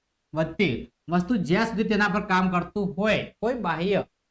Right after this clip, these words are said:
બળ અસંતુલિત ન હોય ત્યાં સુધી તેની ગતિની સ્થિતિમાં ચાલુ રહે છે. પદાર્થની ગતિ બદલવા માટે કેટલાક બાહ્ય અસંતુલિત બળ તેના પર કાર્ય કરે છે.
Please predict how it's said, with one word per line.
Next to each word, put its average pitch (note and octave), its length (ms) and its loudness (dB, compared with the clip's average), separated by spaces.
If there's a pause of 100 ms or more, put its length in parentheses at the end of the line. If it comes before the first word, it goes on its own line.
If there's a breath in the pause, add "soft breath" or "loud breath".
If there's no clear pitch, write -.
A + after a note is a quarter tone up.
(1300)
બળ F#3+ 160 4
અસંતુલિત G3 520 0
ન E3+ 140 2
હોય A3+ 300 4
ત્યાં F#3+ 240 0
સુધી E3 680 0 (420)
તેની A3 140 2
ગતિની G#3 360 2
સ્થિતિમાં F3+ 420 0
ચાલુ D#3+ 260 -2
રહે D#3 480 0 (320)
છે. C#3+ 340 -2 (380)
પદાર્થની A#3+ 440 2
ગતિ G#3 260 2
બદલવા G3 600 2
માટે F3 640 0 (380)
કેટલાક G#3+ 440 2
બાહ્ય F3 340 4
અસંતુલિત G3+ 880 0
બળ F3 260 4 (460)
તેના F#3 180 2
પર G3 180 0
કાર્ય E3+ 260 2
કરે E3+ 460 2 (480)
છે. B2 440 0